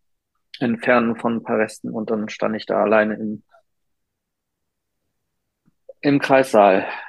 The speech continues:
wohl wissend, wo äh, Leo liegt in, in so einer kleinen Metallschale. Pupsklein.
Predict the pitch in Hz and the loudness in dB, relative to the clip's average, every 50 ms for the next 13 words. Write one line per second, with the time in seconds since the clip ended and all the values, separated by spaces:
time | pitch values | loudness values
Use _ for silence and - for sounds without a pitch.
0 | - - - - - 131 127 120 131 135 - - 139 135 - - 131 131 123 123 | -18 -20 -12 -2 2 4 4 4 2 -2 -4 -6 -10 -8 -4 -2 0 2 4 4
1 | 123 123 - - - - - _ - - - 120 113 117 123 127 131 131 127 123 | 2 0 -2 -8 -20 -20 -20 _ -10 -6 -2 -2 0 0 0 2 2 2 2 2
2 | 127 127 123 123 - - - - - 135 120 120 120 120 120 - _ _ _ - | 0 -2 -2 -6 -10 -18 -20 -16 -12 -10 -8 -8 -8 -8 -10 -14 _ _ _ -12
3 | 139 123 120 117 117 117 113 - - 120 113 113 117 113 113 117 123 131 117 - | -10 -8 -6 -6 -6 -8 -8 -4 -4 -2 -2 -2 -4 -6 -8 -10 -12 -14 -12 -10
4 | 113 113 113 - - 113 107 110 107 104 104 - _ _ _ _ _ _ _ _ | -8 -8 -8 -6 -2 -2 0 0 0 -2 -6 -8 _ _ _ _ _ _ _ _
5 | _ _ _ _ _ _ _ _ _ _ _ _ _ _ _ _ _ _ _ _ | _ _ _ _ _ _ _ _ _ _ _ _ _ _ _ _ _ _ _ _
6 | _ _ _ _ _ _ _ _ _ _ _ _ _ _ _ _ _ _ _ - | _ _ _ _ _ _ _ _ _ _ _ _ _ _ _ _ _ _ _ 0
7 | 139 131 - - - - 123 120 120 117 117 113 113 - | 0 0 -2 -6 -2 2 2 4 4 2 0 -2 -6 -10